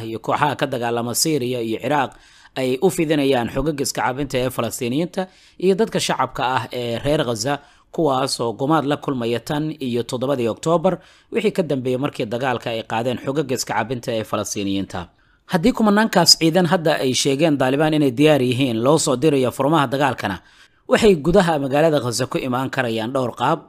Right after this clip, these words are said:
ama ugu yaraan Syria iyo Lubnaan ayay dhankooda ka dagaalami karaan. Tusaale ahaan, Afghanistan iyo Iran xad ayay wadaagaan. Dhinaca Iran haddii ay soo dhex maraan, Ciraaq ayay soo galayaan kadib, kadib Syria iyo Lubnaan, kadib sidaas ayay ku imaan karayaan furmaha dagaalka. Waa halka waddo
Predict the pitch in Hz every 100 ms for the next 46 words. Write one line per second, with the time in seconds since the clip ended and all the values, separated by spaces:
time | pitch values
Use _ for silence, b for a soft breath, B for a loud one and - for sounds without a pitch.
0 | b b - 190 208 156 143 156 - 170
1 | 147 151 131 123 147 143 131 147 131 117
2 | 107 135 151 147 123 120 147 123 117 117
3 | 117 - 110 135 151 B B B - 180
4 | 180 165 156 214 175 147 156 135 185 170
5 | 147 135 160 147 - 156 131 147 123 117
6 | 117 117 156 160 156 120 135 135 143 123
7 | 120 143 123 135 131 117 120 123 92 76
8 | b b b - 147 156 131 143 123 -
9 | 147 139 139 127 117 - 170 180 - 156
10 | 131 - 156 143 135 117 113 113 160 170
11 | 156 b b b 226 180 - 165 151 -
12 | 131 135 - 139 127 123 - 117 107 104
13 | - 123 120 101 92 101 92 110 104 147
14 | - 131 127 127 165